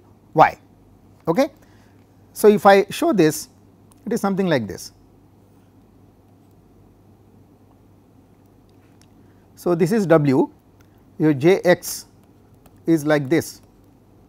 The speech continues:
and this is the y direction. So, you are integrating over this direction, because the current density is not uniform, it is more here at the surface,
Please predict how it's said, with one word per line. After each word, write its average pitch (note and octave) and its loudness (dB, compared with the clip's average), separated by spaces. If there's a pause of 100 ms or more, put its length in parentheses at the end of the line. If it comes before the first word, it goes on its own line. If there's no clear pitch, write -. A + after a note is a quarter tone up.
(1300)
and F3+ 2
this F3 2
is G3+ 2
the A3 4
y E3+ 8
direction. D#3 0
So, - -6
you F#3 4
are F3 4
integrating G3 2 (1300)
over E3+ 4
this D3+ 0
direction, B2+ -4
because F3+ 4
the F#3 2
current F#3+ 2
density G3 -2
is F#3+ -2
not G3+ 2
uniform, F3+ 2 (300)
it E3 4
is F3 4
more G3+ 6
here G3+ 4 (220)
at E3+ -2
the E3+ 0
surface, D3 0